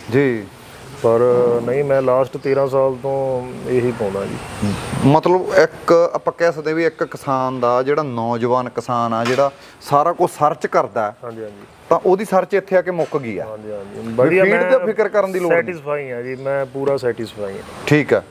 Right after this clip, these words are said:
Speaker 2: ਹਾਂਜੀ।
Speaker 1: ਤੇ ਦੁੱਧ ਵੀ ਆਪਣੇ ਕੋਲੇ ਪੀਕ ਵਾਲੀਆਂ, ਸੱਤਰ ਵਾਲੀਆਂ ਹੈਗੀਆਂ?
Speaker 2: ਸੱਤਰ ਵਾਲੀਆਂ, ਪੰਜਾਹ ਵਾਲੀਆਂ ਤਾਂ ਨਾਰਮਲ ਆ ਜੀ ਆਪਣੇ ਕੋਲ।
Speaker 1: ਪੰਜਾਹ ਵਾਲੀਆਂ ਨਾਰਮਲ ਆ।
Speaker 2: ਹਾਂਜੀ।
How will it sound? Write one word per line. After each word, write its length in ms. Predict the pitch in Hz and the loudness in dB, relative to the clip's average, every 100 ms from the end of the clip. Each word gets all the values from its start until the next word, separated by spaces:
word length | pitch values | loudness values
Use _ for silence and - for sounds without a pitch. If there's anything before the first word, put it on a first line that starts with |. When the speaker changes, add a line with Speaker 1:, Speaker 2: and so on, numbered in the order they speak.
| - | -14
Speaker 2:
ਹਾਂਜੀ। 120 | 98 | -4
Speaker 1:
ਤੇ 100 | 185 | 0
ਦੁੱਧ 280 | 156 190 208 | 2 2 2
ਵੀ 140 | 254 | 2
ਆਪਣੇ 240 | 240 233 202 | 0 0 -4
ਕੋਲੇ 140 | 196 | -4
ਪੀਕ 320 | - 196 180 | -4 -6 0
ਵਾਲੀਆਂ, 240 | 180 170 170 | 0 0 -4
ਸੱਤਰ 280 | 170 - 180 | -6 -2 -2
ਵਾਲੀਆਂ 220 | 180 160 | 0 -2
ਹੈਗੀਆਂ? 360 | 135 131 127 110 - | -2 -2 -8 -8 -2
Speaker 2:
ਸੱਤਰ 320 | 131 - 131 | -2 0 2
ਵਾਲੀਆਂ, 420 | 131 131 139 143 | 2 0 -2 -4
ਪੰਜਾਹ 300 | 139 143 139 | -4 0 2
ਵਾਲੀਆਂ 260 | 165 180 175 | 2 0 -2
ਤਾਂ 100 | 170 | 0
ਨਾਰਮਲ 440 | 147 143 139 127 | 0 0 0 -2
ਆ 100 | 107 | -4
ਜੀ 120 | 120 | -6
ਆਪਣੇ 220 | 131 123 123 | -10 -8 -12
ਕੋਲ। 400 | - - - - - - - | -12 -14 -10 -10 -10 -8 0
Speaker 1:
ਪੰਜਾਹ 180 | 117 123 | 4 4
ਵਾਲੀਆਂ 280 | 127 127 143 | 2 0 0
ਨਾਰਮਲ 460 | 127 92 82 - | 0 0 -4 -6
ਆ। 20 | 113 | -4
Speaker 2:
ਹਾਂਜੀ। 280 | 104 98 | -4 -6